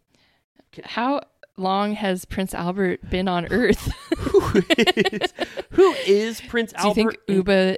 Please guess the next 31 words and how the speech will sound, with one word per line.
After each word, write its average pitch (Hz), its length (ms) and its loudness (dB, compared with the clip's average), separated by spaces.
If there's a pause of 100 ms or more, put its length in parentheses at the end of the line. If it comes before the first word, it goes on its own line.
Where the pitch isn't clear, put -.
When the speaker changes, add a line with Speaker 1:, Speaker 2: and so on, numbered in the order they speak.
(120)
Speaker 2:
and 180 160 -2
Jacob 180 260 -4
the 190 80 -6
Jeweler 170 580 -6
are 170 160 -8
time 147 460 -8
travelers? 233 880 -2
Speaker 1:
I 123 80 -4
mean, 127 140 -2
I 120 160 -2
wouldn't 139 420 -4 (200)
put 131 200 -6
it 131 160 -6
past 160 400 -10
Speaker 2:
<laughs> 135 40 -16
Speaker 1:
them. 107 340 -10 (280)
Prince 220 380 -6
Consort 170 720 -8 (140)
Albert, 117 640 -8
he 151 260 -16
was, 139 340 -8 (160)
he 135 160 -20
died 175 300 -6
in 196 140 -10
eighteen 151 400 -10
sixty-one. 120 720 -6
Speaker 2:
<laughs> - 0 -
See 311 180 6
what 330 180 2
is 320 100 2
happening? 285 480 -2